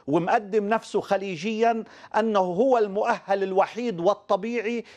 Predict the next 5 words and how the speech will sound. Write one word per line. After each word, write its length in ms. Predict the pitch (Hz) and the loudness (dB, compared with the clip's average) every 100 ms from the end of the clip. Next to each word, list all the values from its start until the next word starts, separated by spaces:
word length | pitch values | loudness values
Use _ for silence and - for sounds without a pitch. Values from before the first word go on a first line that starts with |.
| - 135 | -8 -2
لكي 380 | 165 208 208 | 0 2 4
يكون 400 | 208 - 240 247 | 2 0 -4 -2
شريكا 760 | 202 - 196 247 240 226 240 226 - _ _ | 0 0 0 0 -2 0 0 -4 -10 _ _
في 420 | - 220 226 226 _ _ _ - - - - | -2 2 2 0 _ _ _ -20 -12 -6 0
الخسف 760 | 170 - 254 - - - - | 0 2 -2 -2 -12 -16 -20